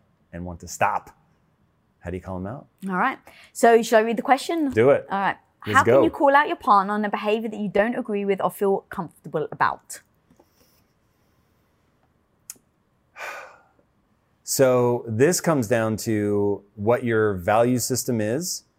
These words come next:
Speaker 1: I advise people to have a value system that is effective, meaning you have a goal. Your goal is to have a thriving relationship that lasts for a very long time.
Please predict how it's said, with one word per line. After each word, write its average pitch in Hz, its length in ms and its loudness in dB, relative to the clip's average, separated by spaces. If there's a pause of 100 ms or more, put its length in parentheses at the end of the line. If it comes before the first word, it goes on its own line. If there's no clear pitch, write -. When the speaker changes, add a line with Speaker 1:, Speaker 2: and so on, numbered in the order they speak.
(720)
Speaker 1:
I 113 140 4
advise 110 500 0
people 113 220 -4
to 110 60 2
have 107 140 0
a 101 80 -4
value 107 300 2
system 104 400 -4
that 92 160 -2
is 90 100 -6
effective, 208 720 -2 (260)
meaning 120 380 -2
you 110 140 -2
have 120 180 0
a 120 60 -2
goal. 98 320 2
Your 101 140 -2
goal 110 260 0
is 98 80 -6
to 110 80 -6
have 104 100 -2
a 101 60 -8
thriving 117 640 -2
relationship 107 640 -2
that 101 160 -2
lasts 104 380 -2
for 104 100 -4
a 101 80 0
very 104 400 2
long 98 240 -4
time. 90 300 -10